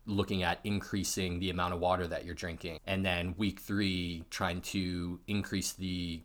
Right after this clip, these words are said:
quality sleep that you're having. And then week four, maybe that's when you introduce exercise, and then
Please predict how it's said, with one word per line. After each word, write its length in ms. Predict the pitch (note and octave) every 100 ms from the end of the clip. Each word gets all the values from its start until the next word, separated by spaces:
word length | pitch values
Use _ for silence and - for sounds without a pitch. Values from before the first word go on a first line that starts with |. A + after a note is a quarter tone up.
| -
quality 520 | - A2 F#2+ F2+ E2+
sleep 380 | E2 - F2+ -
that 180 | E2+ D2+
you're 120 | E2+
having. 440 | - E2+ E2+ E2 -
And 180 | F2+ F2+
then 360 | F2 F2 F2
week 200 | G2 F#2+
four, 640 | - - G2 F#2+ F#2 F#2 F2+
maybe 400 | F2+ F2+ F2+ F2
that's 320 | F2+ F2 -
when 180 | F2+ F2+
you 380 | F2 E2+ E2+
introduce 800 | F2+ F#2+ F2 E2 E2+ F2 - - - -
exercise, 1040 | F#2 - F2+ - F#2 E2+ D#2+ E2 - - -
and 240 | F#2 F2 F2
then 300 | F2 E2+